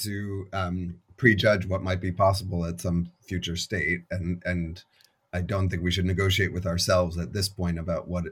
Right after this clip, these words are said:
what will be possible. I think we should wait to see what is possible and pursue the fullest extent we can. One thing, Dalibor, that I want to pick up on, though, that, that arises out of what you said, I mean, one of the other things to remember about this is that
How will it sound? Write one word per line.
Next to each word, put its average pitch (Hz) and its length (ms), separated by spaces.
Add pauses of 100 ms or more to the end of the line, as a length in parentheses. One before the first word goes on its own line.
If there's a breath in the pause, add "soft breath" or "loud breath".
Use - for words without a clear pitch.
what 90 260
will 98 160
be 87 120
possible. 90 520
I 90 100
think 92 220
we 90 60
should 82 200
wait 85 220
to 82 100
see 85 200
what 82 180
is 82 100
possible 87 480
and 87 140
pursue 87 520 (380 soft breath)
the 98 80
fullest 90 340
extent 85 380
we 82 80
can. 87 420 (300 soft breath)
One 139 180
thing, 123 220
Dalibor, 104 400
that 92 100
I 92 40
want 95 220
to 107 60
pick 92 100
up 101 140
on, 92 240
though, 90 200 (200)
that, 95 160 (120)
that 98 100
arises 92 420
out 85 120
of 85 100
what 85 120
you 87 80
said, 95 240
I 80 40
mean, 95 240
one 135 140
of 135 60
the 131 80
other 127 180
things 117 260
to 98 80
remember 98 380
about 87 240
this 87 200
is 92 220
that 95 280